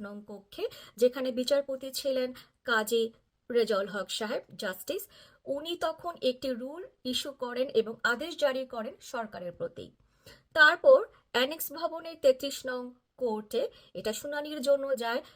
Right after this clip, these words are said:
সেখানে জাস্টিস হিসেবে ছিলেন মিস্টার আশফাক, আহ, জাস্টিস আশফাক, কিন্তু সিনি-, তিনি বিব্রত বোধ করেন। Subsequently এটা অ্যানেক্স ভবনের পঁচিশ নং কোর্টে যায় এবং সেখানে বিচারপতি হিসেবে ছিলেন,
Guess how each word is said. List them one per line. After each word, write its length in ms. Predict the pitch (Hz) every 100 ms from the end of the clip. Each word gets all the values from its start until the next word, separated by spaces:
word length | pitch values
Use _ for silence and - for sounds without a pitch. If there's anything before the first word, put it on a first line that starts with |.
| -
সেখানে 380 | - 302 311 302
জাস্টিস 440 | 247 247 - 311
হিসেবে 400 | 302 - 254 247
ছিলেন 400 | - 240 233 233 233 - - 220
মিস্টার 460 | 240 - 233 214 - _
আশফাক, 640 | - 214 - - 208 202 -
আহ, 280 | 180 185 185
জাস্টিস 380 | 202 208 254 -
আশফাক, 500 | 208 208 - 359 - - - -
কিন্তু 320 | 277 277 359
সিনি-, 260 | - 277
তিনি 220 | 277 269 262
বিব্রত 420 | 226 226 226 214
বোধ 300 | 160 165 -
করেন। 240 | - 165 170 - _ -
Subsequently 800 | 302 294 - - 349 349 320 339
এটা 300 | - 247 247 -
অ্যানেক্স 360 | 226 233 233 -
ভবনের 480 | 247 220 226 226 226 - -
পঁচিশ 300 | 262 294 - 294
নং 180 | 285 285
কোর্টে 340 | 277 277 294
যায় 220 | - 311 494 - -
এবং 260 | 254 262
সেখানে 480 | 277 339 - 349 330
বিচারপতি 600 | 285 269 277 262 254 254
হিসেবে 400 | 247 - 254 240
ছিলেন, 440 | 226 247 214 220